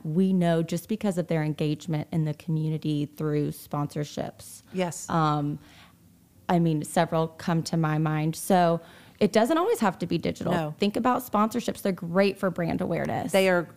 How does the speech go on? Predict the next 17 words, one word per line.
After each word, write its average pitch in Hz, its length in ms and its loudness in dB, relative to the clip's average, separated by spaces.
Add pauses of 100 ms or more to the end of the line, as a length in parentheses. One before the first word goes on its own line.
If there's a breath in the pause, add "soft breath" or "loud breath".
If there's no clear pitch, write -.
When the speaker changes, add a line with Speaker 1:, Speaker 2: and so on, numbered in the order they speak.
Speaker 2:
amazing 170 480 0
for 180 100 -8
brand 156 220 -6
awareness. 156 420 -6 (340 loud breath)
And 220 140 4
that 247 100 4
is 302 140 2
one 220 140 2
of 196 80 2
the 185 80 2
things 180 220 -2
that - 260 -12
we 202 200 2
here 170 320 2
at 160 180 -4
the 165 100 -4
Chamber, 165 500 -4